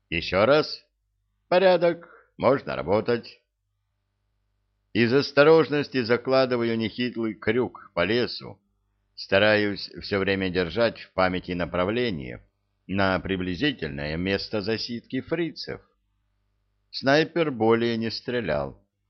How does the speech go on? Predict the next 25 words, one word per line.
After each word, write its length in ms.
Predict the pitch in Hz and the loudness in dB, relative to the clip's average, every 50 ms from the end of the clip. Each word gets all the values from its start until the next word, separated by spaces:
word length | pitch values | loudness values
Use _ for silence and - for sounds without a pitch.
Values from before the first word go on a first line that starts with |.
| _ _ _ | _ _ _
Ну, 340 | - 185 208 202 175 156 143 | -4 -2 0 0 0 0 -4
в 140 | 123 - _ | -8 -4 _
принципе, 540 | - 151 151 123 98 - 110 87 - 95 92 | 0 0 0 0 0 -4 -6 -4 -2 0 0
его 260 | 92 90 82 85 82 | 0 2 0 0 0
понять 440 | 82 98 107 117 123 127 127 - - | 0 0 0 0 -2 -2 -4 -6 -6
можно. 600 | 160 208 214 190 98 - - 64 64 - - - _ _ _ _ _ _ _ _ _ _ _ _ - | -2 0 0 0 0 -2 -6 -10 -12 -12 -14 -16 _ _ _ _ _ _ _ _ _ _ _ _ -6
Небось, 440 | 78 85 87 101 107 101 - - - | -6 -2 0 2 2 2 0 -4 -8
автоматчик, 920 | - 90 85 - - 87 85 101 120 127 - - - - 76 71 - - | -10 -10 -10 -6 -8 -6 -2 -2 -2 -2 -4 -6 -12 -14 -14 -14 -12 -10
будучи 460 | 82 87 101 101 82 82 78 - - | -6 -4 -2 -2 -2 -4 -8 -6 -6
раненым, 560 | 85 87 107 120 120 107 95 85 80 71 65 - _ _ _ _ _ _ _ _ | -2 0 0 0 0 0 -4 -4 -6 -8 -10 -14 _ _ _ _ _ _ _ _
завалился 640 | 131 127 165 170 170 165 170 170 156 - 151 147 | -4 0 4 4 4 4 4 2 2 0 -2 -2
куда-нибудь 640 | - 143 143 143 139 135 131 127 120 117 120 107 - | -2 -2 0 2 2 2 2 0 -2 -2 -4 -6 -6
в 80 | 87 95 | -4 -4
яму, 680 | 107 104 110 110 110 107 104 104 101 95 92 - _ _ _ _ _ | -2 0 2 2 2 2 0 -2 -2 -4 -6 -8 _ _ _ _ _
и 140 | - 107 127 | -2 -2 0
пули 280 | 123 - 180 185 175 175 | 2 2 2 4 4 2
его 360 | 165 156 151 147 139 147 143 | 0 0 0 0 0 -2 -2
там 340 | 143 - 120 117 120 120 123 | 0 2 2 2 4 2 -2
не 80 | 127 | -4
взять. 500 | 127 120 110 - 65 64 - - - - _ _ _ _ _ _ _ _ _ _ _ _ _ _ _ _ _ _ | -4 -6 -6 -6 -6 -6 -6 -8 -12 -20 _ _ _ _ _ _ _ _ _ _ _ _ _ _ _ _ _ _
А 120 | - 92 98 | 0 0 0
менять 500 | 95 92 92 98 98 95 - - - - | 0 0 0 2 0 0 0 -4 -12 -8
позицию 600 | - 87 85 73 87 113 123 - - 80 78 73 | -6 -6 -6 -4 -6 -8 -8 -8 -8 -8 -8 -8
снайперу 500 | - - 92 90 82 78 - 80 73 76 | -8 -6 -4 -4 -4 -4 -4 -6 -8 -8
неохота. 720 | 78 71 71 76 73 - - 82 82 78 - 104 131 - _ | -8 -6 -6 -8 -8 -8 -8 -8 -8 -6 -6 -8 -8 -8 _